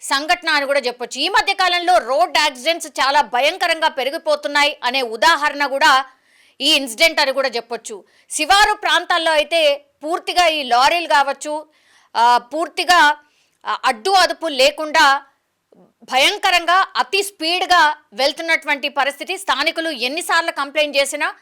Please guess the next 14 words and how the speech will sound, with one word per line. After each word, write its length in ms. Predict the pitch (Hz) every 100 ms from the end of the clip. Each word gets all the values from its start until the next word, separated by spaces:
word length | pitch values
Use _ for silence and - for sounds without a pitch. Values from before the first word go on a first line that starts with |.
| _ _ _
పోలీసులు 440 | 269 311 403 359 359
ఎన్నిసార్లు 840 | 294 254 349 339 320 359 415 294 285 _ _ -
హెచ్చరించినా, 600 | 277 - 359 339 320 330
ఎన్ని 320 | 359 262 302
చలాన్లు 460 | 339 302 285 339 330
వేసినా 540 | 294 285 302 311 285 294 _ _ _ _
వీళ్ళ 560 | 202 311 370 381 349 320 _ _ _
స్పీడ్‌కి 560 | - - 339 415 427 381
అడ్డు 400 | 339 381 240 349
అదుపు 340 | 330 302 320
లేకుండా 420 | 285 277 302 302
పోతోంది 680 | 302 285 294 294 277 294 285 _ -
అనేటువంటి 440 | 285 285 277 262
మాట 220 | 254 262